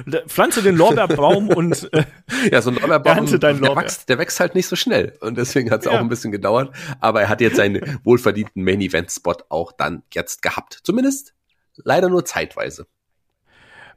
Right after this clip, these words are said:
Speaker 1: Nee, er war dann ja eigentlich
Speaker 2: Ja,
Speaker 1: auch
Speaker 2: aber ich
Speaker 1: im
Speaker 2: meine,
Speaker 1: Nachgang
Speaker 2: ich spreche
Speaker 1: war er
Speaker 2: jetzt von
Speaker 1: dann
Speaker 2: den Verletzungen.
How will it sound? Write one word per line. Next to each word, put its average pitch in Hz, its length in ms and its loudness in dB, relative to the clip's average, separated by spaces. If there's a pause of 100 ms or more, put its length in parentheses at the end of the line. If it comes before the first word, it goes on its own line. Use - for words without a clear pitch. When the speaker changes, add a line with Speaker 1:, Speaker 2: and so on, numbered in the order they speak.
(240)
Speaker 1:
Nee, 175 140 2
er 139 160 2
war 127 100 4
dann 139 220 0
ja 117 120 2
eigentlich 120 260 -6
Speaker 2:
Ja, - 40 -12
Speaker 1:
auch - 60 -2
Speaker 2:
aber 90 100 0
ich 107 80 -2
Speaker 1:
im 117 60 -4
Speaker 2:
meine, 104 180 0
Speaker 1:
Nachgang 98 120 2
Speaker 2:
ich - 60 -4
spreche 98 180 0
Speaker 1:
war - 40 -8
er 110 40 4
Speaker 2:
jetzt - 100 -4
von 90 80 -2
Speaker 1:
dann 82 80 -2
Speaker 2:
den - 40 -12
Verletzungen. 78 560 -6